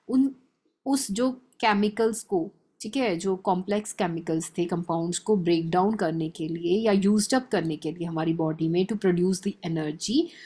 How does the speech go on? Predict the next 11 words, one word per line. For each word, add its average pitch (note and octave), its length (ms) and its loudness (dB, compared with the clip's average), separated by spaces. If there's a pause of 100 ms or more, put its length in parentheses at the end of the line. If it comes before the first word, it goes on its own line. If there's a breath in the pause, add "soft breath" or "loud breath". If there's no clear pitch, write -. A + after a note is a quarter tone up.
(220 loud breath)
बहुत C#4 260 4
सारी G#3+ 260 4
केमिकल G3+ 540 2
रिएक्शंस F#3+ 580 -2
हमारी E3+ 280 2
बॉडी D#3+ 340 -2
में D#3+ 120 -6
होती D#3+ 360 -8
हैं। A3+ 260 -2 (400 loud breath)
तो - 180 -2 (180)
वो, A#3 440 4